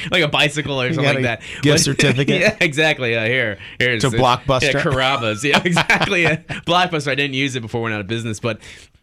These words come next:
Speaker 1: remember hearing about the first house he bought. You know, the first house he bought was, like, fifty grand. The second house that he followed up with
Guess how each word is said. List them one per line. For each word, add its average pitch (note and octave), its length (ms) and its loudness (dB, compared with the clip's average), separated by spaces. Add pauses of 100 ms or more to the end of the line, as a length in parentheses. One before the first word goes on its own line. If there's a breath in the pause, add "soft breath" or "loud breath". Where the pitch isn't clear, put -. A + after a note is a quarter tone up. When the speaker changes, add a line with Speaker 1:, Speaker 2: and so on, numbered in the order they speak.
(280)
Speaker 1:
remember C3+ 180 -2
hearing B2+ 160 -4
about A2+ 80 -4
the F#2 80 -8
first A#2+ 220 -6
house F#2 200 -6
he A#2+ 140 -2
bought. C#2+ 300 -6
You F2+ 80 -4
know, F2 60 -4
the E2+ 60 -8
first C#3 200 -6
house G#2+ 180 -6
he G#2+ 120 -4
bought F#2 200 -6
was, E2 140 -12
like, E2 100 -10
fifty E2 260 -12
grand. A2+ 560 -4
The F#2 60 -8
second A#2+ 300 -6
house G#2 220 -8
that F#2+ 60 -8
he F#2 60 -6
followed F2 300 -4
up A2+ 160 -6
with G#2 340 -4